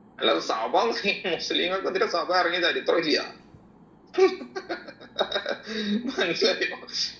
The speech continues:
മുസ്-, ജൂതനെ, ഇസ്രായേലിലുള്ള ജൂതനെ മാർപ്പാപ്പ ചുമരുമ്പ് കയറ്റാൻ നടക്കുന്നത് എത്ര കാലമായി? ഒരാളും നമ്മൾ ചുമരുമ്പ് കയറ്റുന്നത് മൂപ്പർക്ക് അത് പ്രശ്നമല്ല.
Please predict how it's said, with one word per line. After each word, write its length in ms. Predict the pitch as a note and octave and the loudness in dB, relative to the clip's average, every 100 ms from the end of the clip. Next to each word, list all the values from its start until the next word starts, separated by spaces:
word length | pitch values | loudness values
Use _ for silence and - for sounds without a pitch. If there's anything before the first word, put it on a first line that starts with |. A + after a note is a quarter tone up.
| - - C3 | -20 -8 0
മുസ്-, 280 | C#3 F3 C3+ | 0 0 2
ജൂതനെ, 500 | C#3 D3+ E3+ F#3 F#3 | 4 8 8 8 2
ഇസ്രായേലിലുള്ള 680 | D#3+ - F3+ F#3+ F#3+ F#3 E3+ | -2 0 2 2 0 0 0
ജൂതനെ 540 | C3+ C3+ D3+ D#3+ D#3 | 0 2 2 2 0
മാർപ്പാപ്പ 460 | C3+ B2+ - C#3+ C#3 | 0 0 -2 -4 -4
ചുമരുമ്പ് 760 | C#3 B2 B2+ C#3 C#3 C#3 C3+ | -2 -2 -2 -4 0 0 2
കയറ്റാൻ 280 | C3+ B2 C3 | 0 2 0
നടക്കുന്നത് 320 | B2+ A#2+ A#2+ | 0 0 -2
എത്ര 140 | A#2 B2 | 0 -2
കാലമായി? 320 | A#2 G#2 G#2+ | 0 0 0
ഒരാളും 560 | B2 C3 D#3+ F3+ D#3+ - | 4 4 4 2 2 -2
നമ്മൾ 240 | D#3+ D#3+ | -8 -8
ചുമരുമ്പ് 340 | C#3+ C3+ D3+ D3+ | -8 -6 -6 -2
കയറ്റുന്നത് 300 | B2+ C3 B2 | -2 2 2
മൂപ്പർക്ക് 280 | A#2+ C3 D3 | 0 2 4
അത് 100 | C#3+ | 4
പ്രശ്നമല്ല. 340 | A#2 - C3+ | 2 0 -2